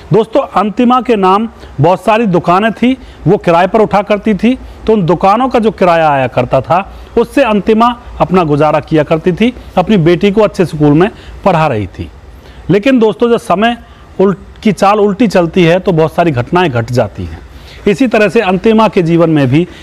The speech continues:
एक ऐसी घटना घटी जो कि एक तरह से अनहोनी जिसको हम कह सकते हैं।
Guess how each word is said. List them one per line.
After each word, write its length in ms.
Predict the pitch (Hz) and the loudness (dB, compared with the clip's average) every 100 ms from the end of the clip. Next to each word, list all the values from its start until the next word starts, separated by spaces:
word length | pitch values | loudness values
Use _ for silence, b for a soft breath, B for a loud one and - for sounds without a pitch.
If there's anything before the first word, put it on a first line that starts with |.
| B | B
एक 120 | 214 196 | -2 0
ऐसी 260 | 202 254 | 0 0
घटना 300 | 190 156 175 | 0 0 -2
घटी 360 | 135 113 175 185 B B B | -2 -2 -2 -2 B B B
जो 140 | 139 | 0
कि 180 | 185 214 - | 0 -2 -2
एक 180 | 185 175 | -2 0
तरह 160 | 180 175 | 0 0
से 140 | 214 | -2
अनहोनी 500 | - 170 156 156 185 | -2 0 0 2 2
जिसको 300 | 165 143 151 | 0 0 -2
हम 80 | 175 | -2
कह 200 | 170 120 | -2 -4
सकते 360 | - 107 - | -4 -8 -8
हैं। 180 | 85 78 | -10 -10